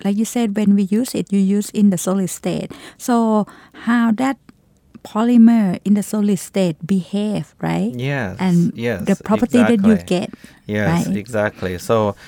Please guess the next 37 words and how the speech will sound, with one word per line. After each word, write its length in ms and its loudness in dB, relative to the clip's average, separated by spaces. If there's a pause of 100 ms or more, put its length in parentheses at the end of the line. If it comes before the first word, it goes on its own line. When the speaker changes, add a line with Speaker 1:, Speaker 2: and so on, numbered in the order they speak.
(240)
Speaker 2:
polymer 440 -2
physics 560 -4
is 300 -4
mostly 680 -6
a 180 -8
structure 640 -8
property 640 -8
relationship. 920 -10 (160)
Speaker 1:
Okay. 540 -10
Speaker 2:
In 280 -4
the 100 0
structure, 880 -4 (360)
and, 360 -6
uh, 40 -2
you 220 -4
can 220 -10
have, 560 -6
uh, 380 -4 (500)
uh, 560 -8
for 240 -10
example, 680 -10
you 140 -12
have, 480 -14
uh, 300 -12
glassy 560 -10
polymers, 840 -10
you 120 -12
have 260 -14
a 120 -16
crystalline 680 -12
polymers, 800 -12
you 60 -14
have 180 -16
a 60 -12
liquid 360 -8
crystalline 480 -8
polymers, 720 -6